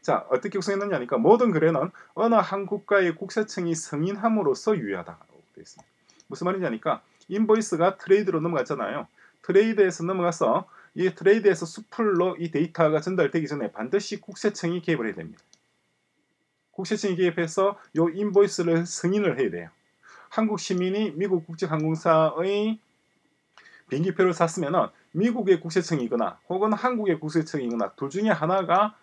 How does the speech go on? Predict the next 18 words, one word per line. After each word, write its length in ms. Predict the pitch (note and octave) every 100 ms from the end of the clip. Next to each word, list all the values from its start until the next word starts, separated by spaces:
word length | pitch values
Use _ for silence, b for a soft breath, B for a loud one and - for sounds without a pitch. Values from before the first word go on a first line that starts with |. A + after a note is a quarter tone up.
| b
이 160 | D#3+ F3+
거래를 400 | D3 C3 D3 G3
승인을 440 | G3 C3 D3+ C#3
한다는 360 | A#2 C#3+ D3+ A2
거예요. 260 | F2+ C3 D#3 _ _ _ _
자, 100 | -
승인을 360 | - F3 G#3+ G#3+
하게 140 | A3
되면 220 | G3+ F#3+
승인됐다는 580 | E3+ F3 G3 G#3 G#3 F#3+
사실을 460 | D#3+ D3 E3 E3 D#3+
두고 260 | E3+ C3
수풀에 400 | - - - F3
전달되고 560 | C#3+ D3+ B2 A2+ F#2 B2 B B B
그럼 120 | E3+
수풀은 580 | D#3+ A3 - G#3 G3+ A3 b _
관련된 440 | B2+ C3+ E3 E3
기관들에 480 | D#3+ D3 C3+ G#2+ D#2+